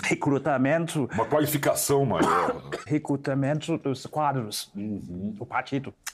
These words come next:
Speaker 1: pela qualificação na técnica, pela excelência, né? Então, o partido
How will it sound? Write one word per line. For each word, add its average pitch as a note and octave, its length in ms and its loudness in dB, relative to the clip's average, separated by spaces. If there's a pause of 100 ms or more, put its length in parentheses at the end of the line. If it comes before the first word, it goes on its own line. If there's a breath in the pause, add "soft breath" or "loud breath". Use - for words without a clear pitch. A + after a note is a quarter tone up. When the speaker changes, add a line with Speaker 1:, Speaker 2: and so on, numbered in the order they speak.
Speaker 1:
pela C3 160 -2
qualificação B2 840 -2 (100)
na A#2 120 -2
técnica, B2+ 580 -4
pela F#2+ 440 -4 (640)
excelência, A#2+ 720 -2 (100)
né? B2 200 -2
Então, C#3 360 -2 (760 loud breath)
o - 80 -4
partido C3+ 440 0